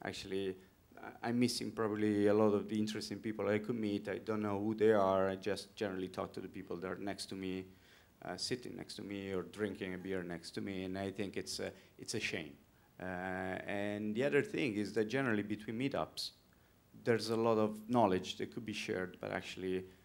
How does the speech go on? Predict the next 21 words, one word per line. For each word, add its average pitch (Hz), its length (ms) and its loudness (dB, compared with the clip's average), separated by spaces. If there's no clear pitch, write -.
it's - 220 -4
impossible 110 580 -2
if 101 160 -8
you 107 60 -6
don't 101 220 -6
know 95 100 -4
everybody 107 580 2
that 95 160 -4
is 95 200 -6
in 98 100 -8
the 98 80 -8
meetup, 110 420 -2
and 87 140 -8
for 104 80 -4
example, 98 460 -4
the 92 160 -6
meetup 98 380 -2
forum 90 520 0
or 90 200 -8
the 90 80 -10
comments, 90 640 -4